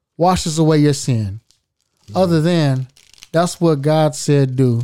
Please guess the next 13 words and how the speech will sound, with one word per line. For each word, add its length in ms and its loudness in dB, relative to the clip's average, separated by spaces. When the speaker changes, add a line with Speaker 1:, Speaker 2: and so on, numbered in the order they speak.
Speaker 2:
Mm-hmm. 440 -10
Speaker 1:
So 220 0
that's 320 -2
what 320 0
I'ma 240 0
teach. 460 -4
That's 300 -2
what 260 0
I'ma 200 2
live 200 2
my 160 0
life 340 -2
by, 380 -4